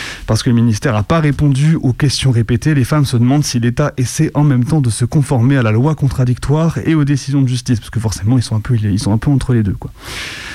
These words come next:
Euh, donc en fait, euh, Barty, donc on, on l'a cité précédemment, elle utilisait des patchs, elle a déclaré que, euh, depuis qu'elle a eu une crise cardiaque en deux mille vingt, elle est obligée de prendre des pilules d'estradol,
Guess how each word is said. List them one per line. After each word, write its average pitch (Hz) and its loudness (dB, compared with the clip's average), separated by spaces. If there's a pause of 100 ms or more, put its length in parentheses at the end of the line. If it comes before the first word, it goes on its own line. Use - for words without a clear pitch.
(260)
Euh, 101 2
donc 117 2
en 104 0
fait, 135 0
euh, 113 2
Barty, 117 0 (400)
donc 101 0
on, 104 2 (160)
on 113 2
l'a 104 2
cité - -4
précédemment, 120 2
elle 113 0
utilisait 127 2
des 113 0
patchs, 151 0
elle 120 2
a 104 0
déclaré 120 0
que, 135 -2
euh, 104 2
depuis 113 0
qu'elle 127 0
a 117 2
eu 113 2
une 113 2
crise 117 -4
cardiaque 123 0
en 117 2
deux 107 2
mille 101 2
vingt, 131 2 (240)
elle 110 2
est 107 2
obligée 110 2
de 127 -2
prendre 120 2
des 104 0
pilules 117 0
d'estradol, 120 2